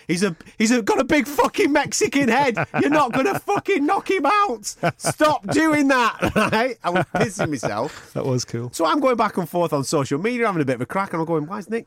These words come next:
Speaker 1: not fucking messaging?"
Speaker 2: 'Cause I was fucking streaming through my
Speaker 1: Yeah,
Speaker 2: phone. That's
Speaker 1: because
Speaker 2: why
Speaker 1: this
Speaker 2: I
Speaker 1: is a
Speaker 2: couldn't, I couldn't go off
Speaker 1: So you've gone on airplane
Speaker 2: the app.
Speaker 1: mode. Yeah,
Speaker 2: Yeah,
Speaker 1: yeah, yeah.
Speaker 2: exactly, yeah.
Speaker 1: So normally we're, like, back and forth going, "Fucking hell, how funny with that?" That, you know what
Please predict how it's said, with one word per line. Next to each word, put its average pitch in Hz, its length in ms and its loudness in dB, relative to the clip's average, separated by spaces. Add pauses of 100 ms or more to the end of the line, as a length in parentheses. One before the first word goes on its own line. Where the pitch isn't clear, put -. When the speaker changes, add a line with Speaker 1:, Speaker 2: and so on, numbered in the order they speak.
Speaker 1:
not 135 240 -10
fucking 123 300 -14
messaging?" 131 260 -14 (360)
Speaker 2:
'Cause 135 140 -2
I 156 40 2
was 165 140 0
fucking 185 400 2
streaming 160 560 0
through 160 200 0
my 151 140 2
Speaker 1:
Yeah, 277 180 2
Speaker 2:
phone. 185 120 0
That's - 160 0
Speaker 1:
because - 60 2
Speaker 2:
why 427 80 4
Speaker 1:
this 427 80 2
Speaker 2:
I 320 40 2
Speaker 1:
is 285 80 0
a 240 60 2
Speaker 2:
couldn't, - 160 0 (160)
I - 60 -2
couldn't 240 260 2
go 185 200 4
off - 340 -4 (420)
Speaker 1:
So 160 120 -4
you've 226 180 2
gone 208 160 2
on 190 140 2
airplane 202 200 4
Speaker 2:
the 190 60 4
app. 175 200 0
Speaker 1:
mode. 127 320 0
Yeah, 165 100 0
Speaker 2:
Yeah, 180 80 4
Speaker 1:
yeah, - 80 2
yeah. 185 60 2
Speaker 2:
exactly, 240 420 2
yeah. 247 80 2
Speaker 1:
So 247 260 2
normally 247 400 2
we're, 143 160 0
like, 120 160 0
back 117 220 -4
and 113 80 -6
forth 165 280 -4
going, 104 140 -4
"Fucking 90 380 -10
hell, 87 80 -6
how 87 100 -4
funny 92 240 -8
with 90 120 -6
that?" 95 180 -4
That, 104 220 -6
you 117 100 -8
know 143 60 0
what 175 80 -2